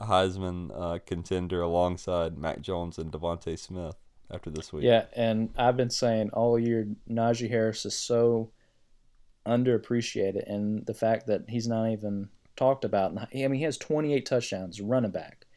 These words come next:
Speaker 2: and he's not
Speaker 1: Yeah.
Speaker 2: even talked about in any of the Heisman races. I mean,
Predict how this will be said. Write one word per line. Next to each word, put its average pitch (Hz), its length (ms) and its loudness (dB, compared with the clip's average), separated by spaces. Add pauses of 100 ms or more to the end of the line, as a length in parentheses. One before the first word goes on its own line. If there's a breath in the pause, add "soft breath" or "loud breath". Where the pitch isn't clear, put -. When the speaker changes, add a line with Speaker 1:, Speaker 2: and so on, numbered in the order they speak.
(160)
Speaker 2:
and 127 120 -4
he's 143 160 0
not 135 120 4
Speaker 1:
Yeah. 120 40 4
Speaker 2:
even 95 300 -2 (260)
talked 143 520 0
about 85 640 -4 (540)
in 107 160 -2
any 117 200 2
of 104 60 0
the 104 80 0
Heisman 101 600 -4 (680)
races. 101 400 -2
I 113 80 4
mean, 107 260 0